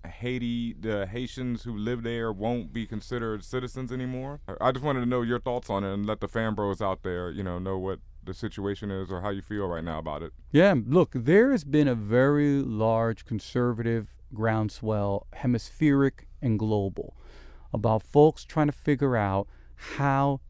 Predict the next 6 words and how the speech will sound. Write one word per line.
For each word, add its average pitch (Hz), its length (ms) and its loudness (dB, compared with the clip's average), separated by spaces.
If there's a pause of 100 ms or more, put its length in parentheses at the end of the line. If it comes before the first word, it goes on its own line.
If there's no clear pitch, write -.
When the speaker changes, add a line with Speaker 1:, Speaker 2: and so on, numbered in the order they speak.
Speaker 2:
to 120 440 2
assault, 127 760 -2 (400)
how 123 480 0 (100)
to, 110 640 -2
um, 101 320 -4
terrorize, 127 800 2